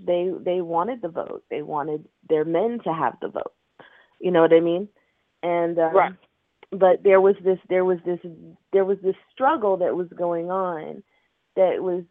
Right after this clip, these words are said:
Speaker 1: based around gender and, and how, um, people, sh-, uh, you know, the position of, of men and women in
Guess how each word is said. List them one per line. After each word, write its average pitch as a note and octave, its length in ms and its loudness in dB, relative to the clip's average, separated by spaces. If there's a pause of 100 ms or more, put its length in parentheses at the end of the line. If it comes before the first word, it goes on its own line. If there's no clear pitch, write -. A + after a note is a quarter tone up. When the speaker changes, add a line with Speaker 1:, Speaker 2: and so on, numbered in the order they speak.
(140)
Speaker 1:
based E3+ 380 -4
around D#3+ 540 -4 (200)
gender F3 680 -4 (180)
and, D#3+ 480 -6
and C#3 360 -10 (100)
how, D#3 500 -4 (500)
um, C#3+ 300 -8 (600)
people, F3 380 -2
sh-, - 340 -20
uh, D3+ 260 2
you B3 160 -6
know, G#3 120 2
the F3 80 -2
position G3 440 -4
of, D#3+ 220 -4
of E3 140 -4
men F3+ 180 -2
and E3+ 80 -6
women F#3 280 -6
in E3 80 -10